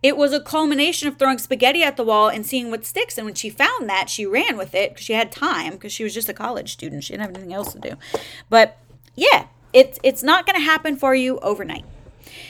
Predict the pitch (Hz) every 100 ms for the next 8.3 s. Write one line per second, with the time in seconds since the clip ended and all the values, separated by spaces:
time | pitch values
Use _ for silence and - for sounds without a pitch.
0 | - - - 254 302 359 - 254 247 240
1 | - - 226 - - 202 175 - - _
2 | _ 202 202 196 208 214 254 294 269 247
3 | 226 190 - 180 - 190 190 180 147 _
4 | _ - - 185 180 247 370 392 - -
5 | 208 208 220 202 180 170 175 _ _ _
6 | _ _ _ - - 196 202 233 240 254
7 | 269 285 - _ _ - _ _ - 190
8 | 190 185